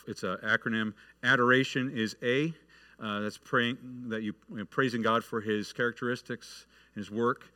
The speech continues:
C is confession, where you're confessing sins. T is thanksgiving, thanking God for his goodness. And then S is supplication, where you're actually praying prayer requests. And those are those all kinds of prayers where you're trying to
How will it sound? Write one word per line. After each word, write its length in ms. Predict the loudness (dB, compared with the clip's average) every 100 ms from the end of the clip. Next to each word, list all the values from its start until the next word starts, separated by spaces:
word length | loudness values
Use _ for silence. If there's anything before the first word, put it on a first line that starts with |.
| _ -16
C 280 | -2 0
is 120 | 0 -2
confession, 640 | -6 -4 -2 -4 -6 -4
where 100 | -4
you're 80 | -4
confessing 560 | -8 -6 -6 -4 -8
sins. 480 | -8 -6 -6 -6 -12 _ _ -8
T 260 | -2 0 0
is 200 | -2 -12 _ _ _ -4
thanksgiving, 640 | -4 -2 -2 0 0 -2 -4
thanking 300 | -4 -4 -4
God 260 | -2 -2 -2
for 180 | -4 -8
his 140 | -6
goodness. 340 | -6 -6 -8 -12 -20 -16
And 100 | -10
then 100 | -8 -2
S 280 | -2 -2 -8
is 100 | -4
supplication, 680 | -4 -4 -4 -4 -4 -10
where 100 | -6
you're 120 | -4 -4
actually 260 | -6 -12 -12 -14 -2
praying 300 | 0 0 -2
prayer 280 | 2 4
requests. 600 | 4 0 -8 -10 -14 -16 -20 -20 -14 -2
And 100 | 0
those 140 | 2
are 80 | 4
those 320 | 4 2 -2 -18 -14 -2
all 320 | 4 4 4
kinds 360 | 2 2 2
of 120 | -2 0
prayers 420 | 4 4 2 -2
where 120 | -4
you're 160 | -4 -4
trying 240 | -6 -4
to 120 | -6